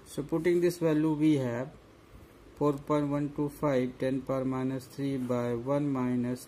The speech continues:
ten into four point one two five, ten power minus three divided by one minus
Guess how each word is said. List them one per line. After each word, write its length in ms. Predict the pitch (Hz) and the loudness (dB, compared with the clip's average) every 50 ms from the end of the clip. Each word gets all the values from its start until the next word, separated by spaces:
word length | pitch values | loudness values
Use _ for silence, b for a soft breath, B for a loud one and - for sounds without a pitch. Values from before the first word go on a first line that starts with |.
| - | -6
ten 220 | - 135 135 135 139 | -4 -2 -2 0 0
into 340 | 135 135 131 127 139 135 127 | -2 -2 -2 -2 -4 -6 -6
four 260 | - - 131 127 127 | -4 -4 -2 -2 -2
point 400 | 127 - - 139 135 135 135 131 | -2 -4 -4 -2 -2 -2 -2 -2
one 280 | 127 131 131 135 135 127 | -2 -2 -2 -2 -4 -4
two 160 | - 139 135 131 - | -6 -6 -6 -6 -6
five, 300 | - 135 131 131 127 127 - | -4 -4 -2 -2 -4 -4 -4
ten 200 | 131 131 127 127 | -4 -2 -2 -2
power 180 | 127 131 127 127 | -2 -2 -2 -2
minus 440 | 127 127 127 127 127 127 127 123 - | 0 0 0 0 -2 -2 -2 -4 -8
three 460 | - - - 143 139 123 113 113 123 - B B B B B B B B B B B B B - - - - - - - - - - - - - - - - - - - - - - - - - - - - - - - - - - - - - - - - - - - - - 127 120 | -12 -10 -4 -2 -2 -2 -2 -4 -6 -10 B B B B B B B B B B B B B -20 -20 -20 -20 -20 -20 -20 -20 -20 -20 -20 -20 -20 -20 -20 -20 -20 -20 -20 -20 -20 -20 -20 -20 -20 -20 -20 -20 -20 -20 -20 -20 -20 -20 -20 -20 -20 -20 -20 -20 -20 -20 -20 -20 -16 -10 -4
divided 640 | 123 123 117 120 120 120 120 120 117 117 120 123 | -2 -2 -2 -2 -2 -2 -2 -4 -6 -6 -8 -6
by 260 | 123 120 120 120 120 120 117 123 123 | -6 -4 -4 -4 -4 -6 -6 -8 -6
one 380 | 120 123 123 127 127 127 120 | -4 -4 -4 -2 -2 -2 -2
minus 800 | 120 120 117 117 117 117 117 120 120 117 - - - - - - | -2 -4 -6 -6 -4 -4 -4 -6 -6 -8 -12 -14 -18 -18 -18 -20